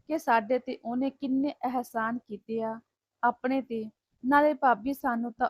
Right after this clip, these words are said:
ਉਹ ਆਪਦੇ ਭਾਈਆਂ ਵਰਗਾ ਲੱਗਦਾ, ਅਸੀਂ ਕਦੇ ਵੀ ਉਹਨੂੰ ਓਪਰਾ ਨਹੀਂ ਸਮਝਿਆ।" ਨਸੀਬ ਕਹਿੰਦੀ,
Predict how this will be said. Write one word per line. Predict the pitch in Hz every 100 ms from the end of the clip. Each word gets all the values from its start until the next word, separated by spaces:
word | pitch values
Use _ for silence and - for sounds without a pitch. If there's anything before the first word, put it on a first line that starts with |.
| -
ਉਹ | 262 247 240 _ _ -
ਆਪਦੇ | 269 262 277
ਭਾਈਆਂ | 277 277 233 226 254
ਵਰਗਾ | 233 208 226 240
ਲੱਗਦਾ, | 240 185 196 214 220 _ _ _ -
ਅਸੀਂ | 277 320 -
ਕਦੇ | 254 220 277
ਵੀ | 269 277
ਉਹਨੂੰ | 233 240 254 247 - _ _ -
ਓਪਰਾ | 269 269 262 240
ਨਹੀਂ | 220 262
ਸਮਝਿਆ।" | 269 208 202 214 208 214 - _ _ _ _ _ _ _ _ - 233
ਨਸੀਬ | 262 - 269 262
ਕਹਿੰਦੀ, | 269 220 208 233